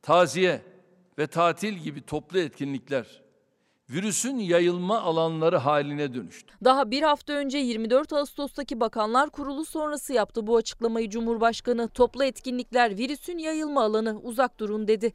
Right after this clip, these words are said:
Speaker 2: Temizlik, maske, mesafe diye uyardı.
Speaker 1: Milletimizden bir kez daha "tamam" diye ifade ettiğimiz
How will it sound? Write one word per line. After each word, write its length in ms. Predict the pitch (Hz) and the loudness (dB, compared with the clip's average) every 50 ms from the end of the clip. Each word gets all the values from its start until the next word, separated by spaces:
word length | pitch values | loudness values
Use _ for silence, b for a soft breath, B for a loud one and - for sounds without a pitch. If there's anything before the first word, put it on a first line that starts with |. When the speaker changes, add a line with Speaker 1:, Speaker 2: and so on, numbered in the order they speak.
| b b | b b
Speaker 2:
Temizlik, 460 | b 254 247 247 254 214 208 247 233 - | b -2 0 0 0 -2 -2 -6 -6 -4
maske, 420 | 196 202 233 254 - - 247 233 | -2 -2 -2 -2 -4 -4 -4 -4
mesafe 580 | 214 202 190 180 - 202 180 185 - 294 311 269 | -4 -4 -6 -6 -4 -4 -4 -4 -4 -6 -8 -6
diye 220 | 269 254 247 262 | -4 -4 -2 -4
uyardı. 540 | 285 277 262 247 240 226 220 190 233 226 190 - | -2 0 2 4 6 4 4 2 0 -4 -4 -6
Speaker 1:
Milletimizden 880 | - 165 202 226 220 156 180 220 233 226 185 165 240 240 247 247 220 214 | -8 -6 -2 0 0 0 0 0 -2 -2 0 2 2 2 2 0 -2 -4
bir 180 | 240 285 285 | -4 -6 -6
kez 320 | - - 208 202 175 139 135 | -4 -2 0 0 0 0 -2
daha 260 | 151 117 120 123 - - - _ | -4 -4 -4 -6 -10 -12 -18 _
"tamam" 760 | - 160 180 202 208 208 226 254 262 254 240 214 190 160 139 127 110 110 104 107 | -2 2 2 4 6 8 8 8 8 8 6 4 0 -4 -8 -10 -12 -14 -12 -6
diye 280 | 139 190 202 196 185 180 | 0 4 4 4 4 2
ifade 560 | - 151 - 156 180 185 185 175 202 208 190 | -2 -4 0 2 4 4 4 4 4 2 2
ettiğimiz 720 | 170 - - 175 185 180 175 180 170 - - - - - | 0 0 -6 -8 -6 -4 -4 -4 -4 -6 -8 -14 -18 -20